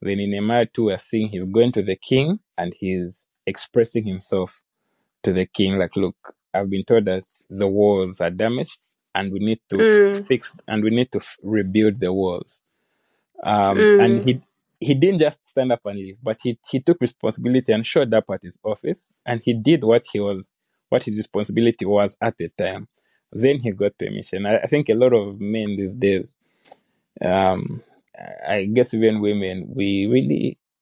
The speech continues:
Speaker 1: forget about our responsibilities often. We,
Speaker 2: Yes,
Speaker 1: we,
Speaker 2: that's
Speaker 1: yeah,
Speaker 2: true.
Speaker 1: we tend to act rashly. But I think with Nehemiah, we're seeing someone who, even despite what information he has received,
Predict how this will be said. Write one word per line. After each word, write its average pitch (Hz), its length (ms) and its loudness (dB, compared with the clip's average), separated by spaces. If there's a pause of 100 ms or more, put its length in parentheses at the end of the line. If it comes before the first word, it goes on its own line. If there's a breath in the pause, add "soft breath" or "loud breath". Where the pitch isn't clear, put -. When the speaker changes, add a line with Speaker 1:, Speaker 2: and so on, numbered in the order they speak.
(120)
Speaker 1:
forget 113 460 0
about 98 300 -2
our 90 100 -2
responsibilities 95 1080 -2
often. - 420 -4 (960)
We, 104 240 4
Speaker 2:
Yes, 196 140 4
Speaker 1:
we, 95 200 0
Speaker 2:
that's 233 240 -8
Speaker 1:
yeah, 92 340 2 (160)
Speaker 2:
true. - 20 -
Speaker 1:
we 98 300 -4
tend 123 320 0
to - 120 -2
act 110 240 0
rashly. 98 520 -6
But 101 240 -2
I 104 40 2
think 131 240 -2
with 104 120 -2
Nehemiah, 107 480 2
we're 98 100 -2
seeing 104 360 -6
someone 101 400 -4
who, 98 160 -6
even 120 300 2
despite 127 500 0
what 120 200 2
information 107 420 -4
he 107 60 -20
has 98 180 -8
received, 139 480 -2